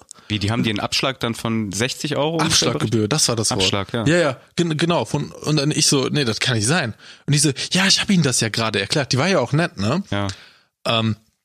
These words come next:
Speaker 2: „Hab Ihnen das ja gerade erklärt, so und so ist das.“ Und ich so, „Nee, das sehe ich nicht ein.“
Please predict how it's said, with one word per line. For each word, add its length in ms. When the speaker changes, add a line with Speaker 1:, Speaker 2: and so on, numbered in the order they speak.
Speaker 2:
„Hab 140
Ihnen 100
das 140
ja 100
gerade 320
erklärt, 440
so 120
und 120
so 80
ist 200
das.“ 160
Und 120
ich 120
so, 100
„Nee, 180
das 160
sehe 80
ich 80
nicht 180
ein.“ 220